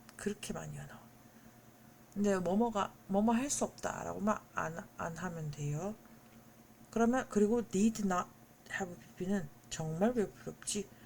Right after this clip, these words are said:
뭐뭐 할 필요가 없었다. 뜻 그대로죠. 그러면 남은 거 뭐? 요것만 외워주면 돼.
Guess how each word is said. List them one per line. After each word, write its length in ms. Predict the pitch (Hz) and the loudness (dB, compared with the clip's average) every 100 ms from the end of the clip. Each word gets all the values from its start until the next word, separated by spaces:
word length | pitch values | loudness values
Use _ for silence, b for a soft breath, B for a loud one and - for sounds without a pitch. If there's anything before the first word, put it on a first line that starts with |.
| B - | B -4
뭐뭐 200 | 202 214 | 2 6
할 140 | 226 233 | 6 4
필요가 400 | - 269 262 202 | -2 -2 0 -2
없었다. 320 | - - 147 - | -4 -8 -10 -6
뜻 180 | 269 - - | -6 -6 -10
그대로죠. 580 | - 147 160 151 170 160 - | -6 -4 -2 -2 -4 -6 -12
그러면 380 | - 175 175 170 - | -4 -2 -2 -4 -6
남은 300 | 147 156 156 | -4 -4 -4
거 80 | 151 | -2
뭐? 260 | 147 214 - - - - - - | -2 -2 -6 -16 -20 -20 -12 -6
요것만 560 | 143 143 143 147 185 | -4 -2 -2 -2 -2
외워주면 520 | 214 151 139 - - - | -4 -4 -10 -10 -12 -20
돼. 80 | - | -20